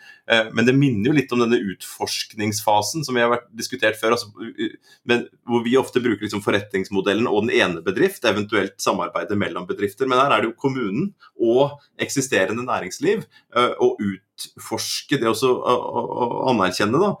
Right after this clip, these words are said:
eller erkjenne hva slags type negative eksternaliteter finnes, eh, og hva slags type positive eksternaliteter finnes, og hvordan kan vi redusere de, de negative, og hvordan kan vi øke de positive på, på hva slags måter. Og så bruker de da,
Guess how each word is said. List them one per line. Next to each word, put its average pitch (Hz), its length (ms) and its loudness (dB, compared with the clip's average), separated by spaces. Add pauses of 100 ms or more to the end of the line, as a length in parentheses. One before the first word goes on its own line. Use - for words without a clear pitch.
(180)
eller 113 320 0
erkjenne 113 560 0 (240)
hva 104 240 2
slags 127 240 0
type 117 160 -2
negative 98 580 0
eksternaliteter 110 720 -4
finnes, - 320 0 (320)
eh, 120 180 4 (300)
og 123 80 4
hva 120 100 4
slags 139 160 -2
type 143 240 -2
positive 101 640 -4 (260)
eksternaliteter 95 760 -2
finnes, 104 240 -4
og 117 120 0
hvordan 117 240 2
kan 123 120 -2
vi 123 120 4
redusere 117 600 0
de, 123 120 4 (240)
de 127 160 2
negative, 131 540 2 (180)
og 135 120 0
hvordan 120 160 2
kan 123 120 2
vi 131 120 0
øke 101 560 0
de 113 140 0 (100)
positive 98 540 -2 (220)
på, 117 240 2
på 120 160 0
hva 90 160 2
slags - 280 -8
måter. 101 440 -6 (200)
Og 127 120 2
så 180 80 2
bruker 170 360 0
de 143 80 2
da, 127 140 2